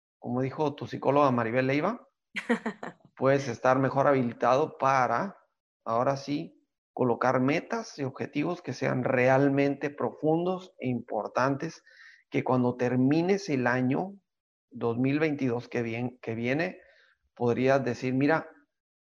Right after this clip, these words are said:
Speaker 1: eh, logré lo que deseaba, pero lo más importante es que soy, estoy súper satisfecho y feliz con mi vida.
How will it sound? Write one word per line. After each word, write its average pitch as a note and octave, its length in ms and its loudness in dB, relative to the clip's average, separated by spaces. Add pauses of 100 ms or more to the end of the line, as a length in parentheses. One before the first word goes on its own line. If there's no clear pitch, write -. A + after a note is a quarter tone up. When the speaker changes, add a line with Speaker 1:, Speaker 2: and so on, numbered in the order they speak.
(240)
Speaker 1:
eh, B2 460 -4 (1080)
logré B2+ 1000 0 (400)
lo A#2 240 -2
que A#2+ 140 -2
deseaba, C#3 720 0
pero A#2+ 420 0
lo G#2 140 -8
más C3 220 -2
importante D3 580 -2
es C#3+ 120 -6
que C#3 180 -4
soy, C#3 520 -4 (580)
estoy B2 360 -4
súper F3+ 420 -2
satisfecho C#3 840 -4 (500)
y A#2+ 120 -6
feliz A#2+ 400 -2
con C3+ 180 0
mi A#2 100 -2
vida. G#2 240 -10